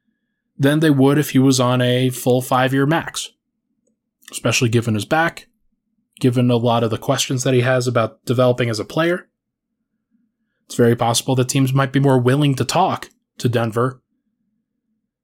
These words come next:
if they could then negotiate with him afterwards. Maybe they feel like they could knock it down a little bit. In this case,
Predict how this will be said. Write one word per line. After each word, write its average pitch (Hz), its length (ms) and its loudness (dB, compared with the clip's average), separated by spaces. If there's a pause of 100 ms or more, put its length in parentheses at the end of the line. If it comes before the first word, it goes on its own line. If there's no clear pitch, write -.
(800)
if 135 200 -2
they 131 180 0
could 139 220 0
then 127 180 2
negotiate 120 540 2
with 104 140 -4
him 110 120 -2
afterwards. - 720 -8 (680)
Maybe 120 220 2
they 117 140 2
feel 131 160 0
like 120 160 0
they 120 80 -2
could 117 140 -2
knock 117 280 -2
it 110 100 -6
down 135 220 2
a 98 60 -4
little 87 220 -10
bit. - 180 -12 (3250)
In 147 180 2
this 156 220 0
case, - 500 -4